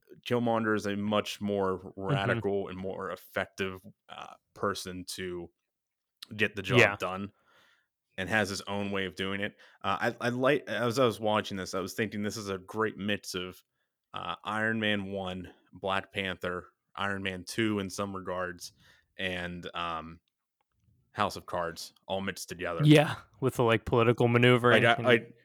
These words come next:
Speaker 2: just
Speaker 1: yeah, like, I was half expecting Killmonger to just turn toward the camera
Speaker 2: just,
Speaker 1: for a second
Speaker 2: just killing
Speaker 1: and
Speaker 2: everybody
Speaker 1: start
Speaker 2: that <laughs> opposes him.
Speaker 1: <laughs>
Speaker 2: Yeah.
Speaker 1: Yeah.
Speaker 2: Um, I, I didn't, um, I, I thought that's where they were going from the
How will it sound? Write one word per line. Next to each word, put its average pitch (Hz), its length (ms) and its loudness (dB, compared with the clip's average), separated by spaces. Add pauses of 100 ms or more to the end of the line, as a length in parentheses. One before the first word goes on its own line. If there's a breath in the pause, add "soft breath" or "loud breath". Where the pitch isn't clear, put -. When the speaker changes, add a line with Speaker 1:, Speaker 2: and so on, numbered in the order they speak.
(360)
Speaker 2:
just 135 300 0
Speaker 1:
yeah, 110 240 6
like, 104 140 8
I 110 40 8
was 113 140 4
half 120 220 2
expecting 101 400 0
Killmonger 98 500 2
to 92 40 -6
just 95 200 -4
turn 110 220 6
toward 107 200 2
the 90 40 -12
camera 104 400 4
Speaker 2:
just, 123 240 8
Speaker 1:
for 139 60 4
a - 20 6
second 131 200 10
Speaker 2:
just - 200 4
killing 123 220 6
Speaker 1:
and - 20 8
Speaker 2:
everybody 123 420 8
Speaker 1:
start 120 340 10
Speaker 2:
that - 360 6
<laughs> - 0 -
opposes 123 540 8
him. 131 200 4
Speaker 1:
<laughs> - 40 2
Speaker 2:
Yeah. 160 340 6 (140)
Speaker 1:
Yeah. 156 300 4 (360)
Speaker 2:
Um, 123 380 10 (180)
I, 165 240 12 (140)
I 160 120 12
didn't, 170 520 10 (100)
um, 117 400 4
I, 160 140 10 (140)
I 185 120 12
thought 170 400 12 (720)
that's 135 420 8
where 135 80 10
they 123 120 12
were 123 80 10
going 120 240 8
from 113 200 -6
the 117 220 -2